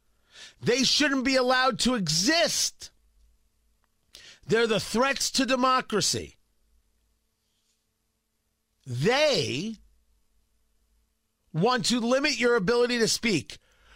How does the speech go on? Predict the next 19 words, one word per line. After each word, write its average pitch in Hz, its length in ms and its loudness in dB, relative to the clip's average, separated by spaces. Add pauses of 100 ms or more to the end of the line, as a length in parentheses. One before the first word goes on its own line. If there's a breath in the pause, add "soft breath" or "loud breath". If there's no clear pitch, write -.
(220 soft breath)
but 110 300 -2
you 240 500 2
are 202 200 2
the 190 160 -2
threat 185 340 -2
to 175 100 -4
democracy. 156 760 -4 (260)
You 98 80 -14
see - 140 -2
how 156 100 2
that 180 140 0
works? 240 600 -2 (1900)
That's - 160 -14
why 190 200 0
I 160 40 0
bring 151 240 -4
the 139 60 -4
story 120 380 -2
up. - 260 -14